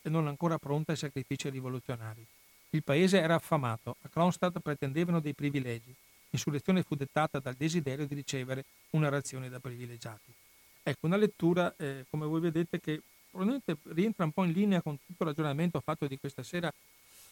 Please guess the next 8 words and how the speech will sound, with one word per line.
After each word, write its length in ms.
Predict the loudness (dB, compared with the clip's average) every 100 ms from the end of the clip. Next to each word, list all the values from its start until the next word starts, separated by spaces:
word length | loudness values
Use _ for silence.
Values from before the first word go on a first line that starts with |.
| -20 _
della 180 | 2 4
mancanza 400 | 4 4 4 6
di 120 | 6
educazione 460 | 6 4 2 4 2
politica 420 | 4 2 2 0
da 100 | 0
parte 340 | 2 2 2 2
anche 580 | 4 2 2 -2 -4